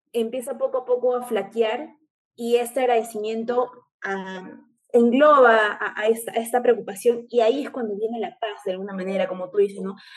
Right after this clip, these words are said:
Afuera es un caos total, es como mañana y me quiero morir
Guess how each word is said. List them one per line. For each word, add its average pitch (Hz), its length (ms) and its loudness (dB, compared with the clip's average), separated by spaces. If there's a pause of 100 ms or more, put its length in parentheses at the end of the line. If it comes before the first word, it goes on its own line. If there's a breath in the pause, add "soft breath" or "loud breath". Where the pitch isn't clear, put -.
(100 loud breath)
Afuera 277 400 2 (540)
es 233 140 0
un 233 160 -2
caos 277 360 4
total, 180 420 -2 (360)
es - 400 2
como 226 380 2
mañana 277 480 2 (300)
y 214 80 0
me 226 100 4
quiero 320 180 0
morir 196 540 0